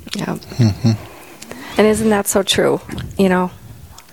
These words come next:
Speaker 1: I don't know, you
Speaker 2: In,
Speaker 1: can interject
Speaker 2: in,
Speaker 1: with that.
Speaker 2: in, in our house, uh, we were dairy farmers for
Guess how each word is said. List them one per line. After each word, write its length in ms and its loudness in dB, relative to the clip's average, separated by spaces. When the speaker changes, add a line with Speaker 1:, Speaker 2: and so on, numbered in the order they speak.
Speaker 1:
I 100 4
don't 120 2
know, 80 4
you 260 4
Speaker 2:
In, 200 2
Speaker 1:
can 260 4
interject 340 4
Speaker 2:
in, 60 0
Speaker 1:
with 60 -8
that. 420 -2
Speaker 2:
in, 280 6
in 200 4
our 360 4
house, 600 0
uh, 420 2
we 260 4
were 180 6
dairy 320 2
farmers 640 0
for 460 -6